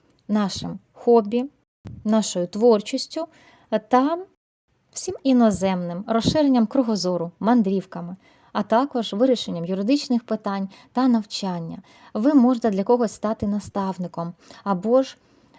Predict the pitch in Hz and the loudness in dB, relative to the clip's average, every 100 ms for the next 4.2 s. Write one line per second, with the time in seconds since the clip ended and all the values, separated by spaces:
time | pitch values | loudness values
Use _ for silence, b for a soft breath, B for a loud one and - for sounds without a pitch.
0 | - 196 226 233 220 208 - 226 220 208 | -6 -6 0 0 0 -2 -2 -2 0 0
1 | 196 202 254 262 - 202 214 214 196 214 | 0 -2 2 2 2 -4 -2 -2 -2 -2
2 | 208 175 185 226 226 208 - 202 240 240 | -2 -6 -2 -2 -2 -4 -4 -2 -2 -2
3 | 240 - - 220 214 220 202 202 190 160 | -4 -8 -2 -2 -2 -4 -2 0 -2 -4
4 | 170 | -12